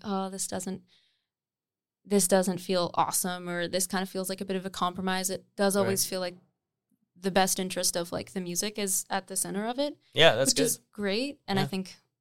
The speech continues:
Speaker 1: a lot of times that's, like, the most important thing you can kind of maintain and, and ask for. But I think for me, a big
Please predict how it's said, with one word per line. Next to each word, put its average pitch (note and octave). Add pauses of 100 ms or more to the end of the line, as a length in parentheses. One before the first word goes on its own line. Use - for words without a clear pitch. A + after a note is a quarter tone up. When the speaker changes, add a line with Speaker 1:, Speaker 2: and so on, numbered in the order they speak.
(100)
Speaker 1:
a G3
lot F#3+
of F#3+
times F#3
that's, F#3
like, -
the G3
most F#3+
important G3
thing G3
you G3
can F#3+
kind F#3+
of F#3 (160)
maintain F#3+
and, F3+
and F#3
ask F3+
for. A#3+
But G3
I F#3+
think A#3+
for C#4
me, G3
a F#3+
big F#3